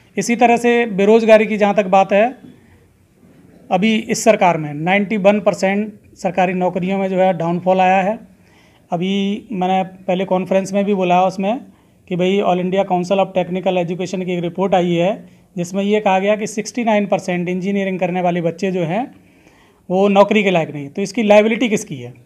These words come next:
जैसे मान लो दे-, रेल दुर्घटना होती है, रेलवे मंत्री उसकी जिम्मेदारी लेता है, तो शिक्षा मंत्री को इसकी जिम्मेदारी नहीं लेनी चाहिए क्या? तमाम कई हमारे पास बहुत ढेर सारे एजेंडे हैं इस तरह के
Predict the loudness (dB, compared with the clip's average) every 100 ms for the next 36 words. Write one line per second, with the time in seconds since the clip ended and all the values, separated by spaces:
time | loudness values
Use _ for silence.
0 | _ _ _ _ _ _ _ -2 2 4
1 | 4 6 4 4 4 4 6 4 6 6
2 | 4 4 -4 -2 0 2 2 2 -2 -4
3 | -4 -4 0 4 4 4 -2 -6 -12 -18
4 | -20 _ _ -6 -2 2 4 4 0 -2
5 | -2 -2 2 4 4 2 0 -2 -4 -6
6 | -4 -6 -6 _ _ -20 -20 _ _ _
7 | _ _ _ _ _ _ _ _ _ 2
8 | 4 4 2 2 4 4 6 4 6 4
9 | 4 4 4 4 2 2 4 2 0 0
10 | 0 -2